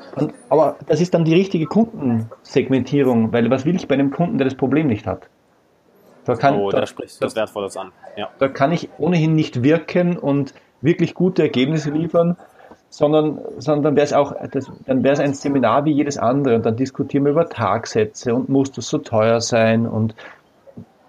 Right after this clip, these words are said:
Speaker 1: wenn der das
Speaker 2: Ja.
Speaker 1: Problem hat, dann gibt's die Frage nicht mal.
Speaker 2: Ja. Absolut.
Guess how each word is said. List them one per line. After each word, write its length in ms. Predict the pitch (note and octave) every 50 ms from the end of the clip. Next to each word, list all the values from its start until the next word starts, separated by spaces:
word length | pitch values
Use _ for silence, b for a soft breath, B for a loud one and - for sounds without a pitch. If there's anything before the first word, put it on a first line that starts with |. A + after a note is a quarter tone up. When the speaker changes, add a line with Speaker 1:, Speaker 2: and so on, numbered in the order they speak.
| _ _ -
Speaker 1:
wenn 200 | - A#2+ C#3 D3
der 80 | D#3 D#3
das 80 | D3
Speaker 2:
Ja. 40 | D3+
Speaker 1:
Problem 400 | - D3+ - D3+ F3+ G3+ G#3+ E3+
hat, 320 | D3+ F3+ - - - - _ _ _ _ _ _ _ _ _ _ _ _ _ -
dann 260 | C3+ C3 C3+ B2+ - - - _
gibt's 220 | - G2+ G2+ - -
die 100 | - D#3
Frage 280 | - D3 D3 E3+ D3 B2
nicht 160 | G#2+ G#2+ -
mal. 200 | - E2 E2 E2+ - _ _ _ _ _ _ _ _ _ - - - - - - - -
Speaker 2:
Ja. 120 | B2 A#2 - - - - - - - - - - - - _ _ - - _ _ _ _ _ - - - _ - - _ _ _ _ _
Absolut. 500 | C3+ B2+ - - - C#3 C3+ B2+ A#2